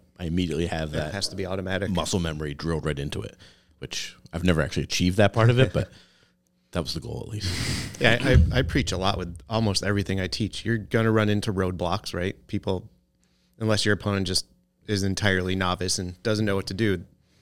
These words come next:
Speaker 2: the other person's defending. So when you hit that roadblock of their defense,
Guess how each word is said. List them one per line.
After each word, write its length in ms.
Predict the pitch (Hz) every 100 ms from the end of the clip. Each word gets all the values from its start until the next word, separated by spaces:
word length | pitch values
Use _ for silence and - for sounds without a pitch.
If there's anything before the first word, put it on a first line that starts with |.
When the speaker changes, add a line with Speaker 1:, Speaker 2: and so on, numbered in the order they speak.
| _ _ _ _ -
Speaker 2:
the 120 | 117
other 140 | 117 113
person's 400 | 117 110 101 92
defending. 520 | 92 - 101 87 87
So 200 | 87 95
when 260 | 90 95 92
you 140 | 107 104
hit 160 | 110
that 160 | 104 95
roadblock 520 | 104 104 95 92 90
of 100 | 95
their 160 | 92 92
defense, 720 | 85 101 - 87 90 - -